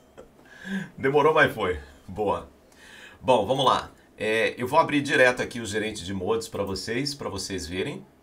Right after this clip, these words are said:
o que que eu coloquei, tá bom? Eu vou deixar todos os links dos, das coisas que eu coloquei dentro do meu, tá bom? Pra vocês entenderem. Então, ó,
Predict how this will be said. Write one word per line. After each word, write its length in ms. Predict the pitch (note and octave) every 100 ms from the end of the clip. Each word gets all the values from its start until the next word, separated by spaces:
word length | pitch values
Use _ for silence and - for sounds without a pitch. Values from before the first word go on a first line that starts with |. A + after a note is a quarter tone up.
| _
o 120 | G2+
que 140 | F#2+ C3+
que 80 | C3
eu 100 | A2
coloquei, 680 | A2 G2 F#2 G2+ G#2+ - - _ -
tá 80 |
bom? 260 | E2 G2 -
Eu 80 | A2
vou 80 | D3
deixar 240 | D3 D3
todos 260 | C#3 F3 F3
os 140 | E3
links 460 | A#2+ C3+ C#3 C3+ G2+
dos, 420 | - G#2+ G2 -
das 200 | - G2+
coisas 280 | - G#2+ G2+
que 80 | A#2+
eu 80 | A2
coloquei 500 | B2 G#2+ - G2+ A#2
dentro 300 | G2+ G2 F#2+
do 120 | F#2+
meu, 320 | F2 F2+ C#2 - _ _ _ _
tá 80 | D#2+
bom? 300 | - - - - -
Pra 120 | -
vocês 460 | - G2 G2+ G2 G2
entenderem. 640 | A2 B2 A2+ F2 E2+ E2 - _ _ _ -
Então, 340 | G2+ D#3 E3+
ó, 220 | G2+ -